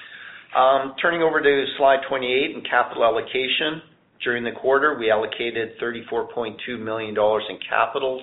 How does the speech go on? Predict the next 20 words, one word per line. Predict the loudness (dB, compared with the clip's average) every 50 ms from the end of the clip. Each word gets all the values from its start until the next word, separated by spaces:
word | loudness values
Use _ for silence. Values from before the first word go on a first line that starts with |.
| -10 -10 -10
to | -8 -8 -8 -8 -10 -12 -16 -20 -20 -20 -16 _ -4
acquisitions | -2 -2 -2 -2 -4 -6 -6 -6 -4 -2 -2 -2 -2 -2 -4 -6 -10 -12 -12 -10
and | -8 -6 -6 -6 -8 -10 -14 -14 -10 -4
capital | 0 0 0 0 0 -2 -4 -4
projects. | -2 0 4 4 4 4 4 0 -4 -4 -6 -8 -14 -18 -20 -20 _ _ _ _ -20 -20 -20 -20 -20 -20 -20 -20 -20 _ _ _
And | -2 0 0 0 0 -2 -2 0
by | 2 2 2 0 0
capital | 0 0 0 0 -2 -4
projects, | -2 0 2 2 2 2 -2 -4 -10 -10 -14 -16 -16
we're | -8 -4 -2 -2 -2
defining | -4 -6 -4 -4 -4 -4 -4 -8 -8 -4
pro-, | -2 -2 -2 -2 -2
those | -2 0 0 0 -2 -4 -6
as | -4 -2 -2 -2 -4 -6 -14 -14 _ -4
generating | -2 -2 -2 -2 -2 -4 -4 -6 -8
a |
return | -8 -8 -8 -8 -6 -4 -4 -4 -4 -4 -6 -6 -6
of | -6 -6 -6 -6 -8 -12 -10 -8
at | -8 -8 -8 -8
least | -10 -10 -10